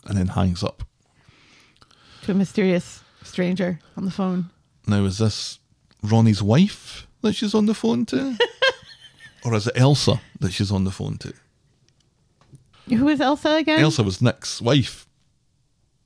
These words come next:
Speaker 2: Oh, that's right, because I kept making Frozen jokes when she was on. That's right.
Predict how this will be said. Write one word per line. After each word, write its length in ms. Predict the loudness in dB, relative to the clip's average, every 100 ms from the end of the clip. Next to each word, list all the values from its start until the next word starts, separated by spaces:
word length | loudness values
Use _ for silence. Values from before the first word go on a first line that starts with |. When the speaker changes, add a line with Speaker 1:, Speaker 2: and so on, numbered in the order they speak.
| _ _ _ _ _ _ _ _ _ _ -20 -20 0
Speaker 2:
Oh, 100 | 2
that's 240 | 4 2 2
right, 320 | 4 2 2
because 240 | 2 2
I 60 | 2
kept 200 | 0 2
making 340 | 2 4 2
Frozen 360 | 2 2 2 2
jokes 460 | 2 0 -4 -14 -20 _ _ _ -4
when 160 | -2
she 120 | -2
was 140 | -2 0
on. 240 | 0 -2 -6 _
That's 200 | -4 -2
right. 240 | -2 -2